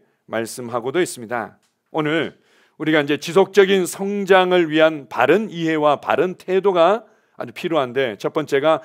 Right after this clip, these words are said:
말씀에 대한 바른 이해와 바른 태도가 있고 성령님에 대한 바른 이해와 바른 태도들이 필요하고, 그리고 세 번째로 교회에 대한 바른 이해와 태도가 너무 중요하다, 이런 부분들을 이제 나누고자 합니다. 우리가 교회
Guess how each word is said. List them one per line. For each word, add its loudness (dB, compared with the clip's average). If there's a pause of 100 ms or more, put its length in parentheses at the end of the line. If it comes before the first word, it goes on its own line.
(100)
말씀에 0
대한 -4
바른 -6
이해와 -4
바른 -4
태도가 -4
있고 -6 (220)
성령님에 2
대한 -2
바른 -2
이해와 -4 (240)
바른 -4
태도들이 -6
필요하고, -4 (100)
그리고 -8
세 0
번째로 -4 (300)
교회에 2
대한 -4
바른 -8
이해와 -6 (420)
태도가 -8 (260)
너무 -8
중요하다, -4 (100)
이런 -12
부분들을 -6 (260)
이제 -12
나누고자 -4
합니다. -8
우리가 0
교회 2